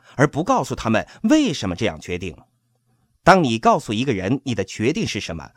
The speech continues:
而不告诉他你为什么做这个决定，你只是让他们执行这个决定，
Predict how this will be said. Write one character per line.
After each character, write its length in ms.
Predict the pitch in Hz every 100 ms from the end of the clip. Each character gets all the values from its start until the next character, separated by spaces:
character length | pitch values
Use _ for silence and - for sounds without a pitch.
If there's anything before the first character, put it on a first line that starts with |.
| - -
而 120 | 165
不 220 | 175 190
告 200 | 233 262
诉 120 | 135 107
他 260 | 98 92 - 135
你 120 | 143
为 340 | 180 302 208
什 160 | - 101
么 80 | 101
做 160 | 117
这 100 | 110
个 80 | 98
决 220 | - 90
定， 200 | 98 85 - _ _ _ - -
你 240 | 196 247
只 140 | 139
是 140 | 117 175
让 120 | 127
他 140 | -
们 100 | 131 -
执 320 | 123 151 254
行 220 | 127 107
这 100 | 110
个 80 | 98
决 180 | - 92
定， 180 | 104